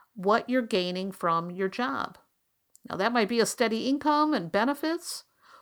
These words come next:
or a chance to polish your skills. Look at what you have to gain from the work that you're doing, even if it is simply the chance to be at work. All right. So that wraps up this episode of Tarot Bites.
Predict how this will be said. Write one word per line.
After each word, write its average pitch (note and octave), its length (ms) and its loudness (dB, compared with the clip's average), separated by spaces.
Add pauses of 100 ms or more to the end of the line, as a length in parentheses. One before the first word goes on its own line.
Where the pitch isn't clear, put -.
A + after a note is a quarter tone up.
(200)
or G3+ 260 6
a - 100 0
chance F3 440 -4
to F#3+ 80 -10
polish E3 440 0
your G#3 60 -6
skills. G#3+ 800 -2 (840)
Look G#3+ 280 2
at E4 120 0
what C#4 200 6
you C4+ 120 4
have A3 380 0
to B3+ 80 -2
gain G#3 720 0 (640)
from G3+ 220 2
the F#3 80 6
work G3 400 4
that A3 140 0
you're G3 120 2
doing, F#3 540 -2 (280)
even C4 360 2
if G#3 180 -2
it G#3 140 2
is E3 320 2 (320)
simply A#3 460 0
the A3+ 120 -2
chance E3 380 -6
to - 120 -10
be E3 320 -4
at D#3 180 -4
work. B2+ 360 -12 (1040)
All C4+ 100 -4
right. E4 340 -4 (840)
So - 140 -4
that E4+ 180 8
wraps D#4 300 6
up C#4+ 160 4
this C4+ 180 2
episode C4+ 380 2
of C4+ 80 -2
Tarot D4 320 4
Bites. E3+ 600 0